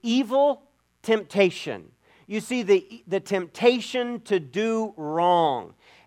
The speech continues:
And we will discuss that. It's actually the, the father creating, putting in front of the child a scenario and saying, "Hey,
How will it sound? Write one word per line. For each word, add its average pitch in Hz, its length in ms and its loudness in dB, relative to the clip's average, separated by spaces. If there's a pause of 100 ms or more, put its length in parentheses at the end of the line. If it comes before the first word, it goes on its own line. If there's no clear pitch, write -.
And 170 320 0
we 185 180 -4
will 185 280 0
discuss 190 880 0
that. 170 320 4 (280)
It's 190 280 0 (100)
actually 196 640 2
the, 160 320 2 (220)
the 175 120 0
father 208 840 4 (240)
creating, 202 640 4
putting 220 420 2
in 196 200 -4
front 202 360 0
of 190 140 -2
the 214 80 -2
child 185 680 4
a 175 80 -4
scenario 180 840 0
and 143 140 -8
saying, 170 360 0 (260)
"Hey, 143 320 2